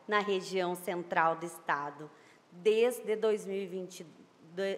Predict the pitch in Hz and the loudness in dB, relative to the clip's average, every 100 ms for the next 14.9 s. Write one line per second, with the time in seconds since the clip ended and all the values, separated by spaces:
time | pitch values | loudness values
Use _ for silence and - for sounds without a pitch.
0 | 175 196 226 277 - 220 175 180 196 190 | 0 4 6 6 0 -8 -8 -2 2 2
1 | - 165 247 415 415 277 202 202 202 196 | 0 -6 -2 0 -2 -4 -2 -2 -2 -4
2 | 190 180 156 160 180 202 - - - 202 | -4 -4 -4 -4 -6 -8 -12 -20 -4 2
3 | 208 214 202 196 202 208 180 165 151 147 | 4 6 4 0 0 -2 -4 -6 -6 -8
4 | - - - - - - _ _ - 233 | -12 -14 -16 -20 -20 -20 _ _ 0 4
5 | 180 180 196 175 185 170 160 175 170 185 | 4 2 -4 -4 0 0 0 -4 -8 -8
6 | 170 185 185 165 151 151 - - - - | -4 -2 0 -2 -4 -8 -12 -20 -6 0
7 | 214 202 208 208 208 214 226 - 247 233 | 2 2 2 2 4 4 2 -4 -4 -2
8 | 226 220 208 208 190 190 180 185 190 190 | 0 0 0 -2 0 -2 0 -2 -2 -4
9 | 190 202 180 170 175 175 185 170 202 202 | -4 0 2 2 2 0 -2 -4 -6 -6
10 | - 208 214 220 202 190 - 202 185 190 | -2 -2 0 -2 -4 -6 0 6 6 6
11 | 185 185 - 185 185 180 - - 202 196 | 0 -4 -6 -6 -4 -4 -6 -2 0 0
12 | 190 - - 202 190 220 208 202 - 202 | -4 -12 -16 -14 0 2 2 0 -4 -2
13 | 190 196 190 202 190 180 180 180 185 196 | 0 0 0 0 0 2 6 6 6 2
14 | 196 196 - - 202 - - 190 196 | -2 -2 -4 0 0 0 4 4 4